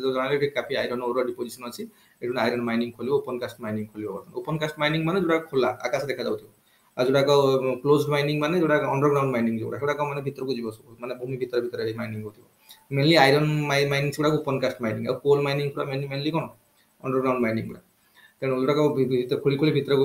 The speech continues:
ସୁଡ଼ଙ୍ଗ କରିକି ଭିତରେ ଭିତରେ ବି ଖୋଳା ହୁଏ ସବୁ, ହେଲା। ତେଣୁ open cast ମାଇନିଂ ପୁରା କୂଅ ଭଳିଆ ଦେଖିବ, ବିରାଟ ବଡ଼ ବଡ଼ ମାନେ କୂଅ ଭଳିଆ ହେଇଥିବ, ସବୁ lake ହ୍ରଦ, ହ୍ରଦ ଭଳିଆ ହେଇଥିବ, ତା ଭିତରେ ଖୋଳି ଖୋଳି ଖୋଳିକି ରାସ୍ତା ବନେଇ ବନେଇ ବନେଇ ବନେଇ spiral ରାସ୍ତା ସବୁ ବନିଥିବ,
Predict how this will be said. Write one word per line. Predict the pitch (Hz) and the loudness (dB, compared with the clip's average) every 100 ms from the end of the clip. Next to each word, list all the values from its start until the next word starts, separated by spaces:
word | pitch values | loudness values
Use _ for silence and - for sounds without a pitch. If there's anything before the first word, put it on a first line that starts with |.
| 127 | 2
ସୁଡ଼ଙ୍ଗ | 147 139 131 | 2 2 2
କରିକି | 131 139 | 0 -2
ଭିତରେ | 131 127 | 0 0
ଭିତରେ | 120 123 | 0 0
ବି | 123 | 0
ଖୋଳା | 123 110 | 0 -2
ହୁଏ | 110 | -4
ସବୁ, | 110 - | -8 -14
ହେଲା। | 131 143 _ _ _ 147 - _ | -14 -16 _ _ _ -20 -20 _
ତେଣୁ | 143 147 | -4 -2
open | 147 175 180 | 0 2 4
cast | 185 185 | 2 2
ମାଇନିଂ | 175 185 185 | 4 4 4
ପୁରା | 185 | 4
କୂଅ | 175 180 | 6 8
ଭଳିଆ | 185 180 | 8 6
ଦେଖିବ, | 180 147 | 4 4
ବିରାଟ | 165 175 185 | 4 6 4
ବଡ଼ | 175 170 | 4 4
ବଡ଼ | 175 175 175 170 - | 6 6 6 4 -2
ମାନେ | 165 165 160 - | -2 0 -2 4
କୂଅ | 165 147 | 6 6
ଭଳିଆ | 151 | 4
ହେଇଥିବ, | 151 156 | 4 0
ସବୁ | 156 147 | -2 2
lake | 147 151 - | 2 2 2
ହ୍ରଦ, | 143 143 135 | 0 2 0
ହ୍ରଦ | 131 139 139 | 0 0 2
ଭଳିଆ | 143 143 | 4 2
ହେଇଥିବ, | 151 156 | 2 0
ତା | |
ଭିତରେ | 147 147 - | -2 -4 -6
ଖୋଳି | 147 151 | -4 -2
ଖୋଳି | 151 147 | -2 -4
ଖୋଳିକି | 147 147 156 143 143 | -4 -4 -4 -4 -2
ରାସ୍ତା | 139 - | -2 -2
ବନେଇ | 139 143 | -4 -4
ବନେଇ | 143 143 139 | -6 -6 -6
ବନେଇ | 143 139 | -6 -6
ବନେଇ | 147 | -8
spiral | 143 143 135 143 | -6 0 2 2
ରାସ୍ତା | 143 - 135 | 0 -2 -4
ସବୁ | 135 | -4
ବନିଥିବ, | 120 113 | -6 -8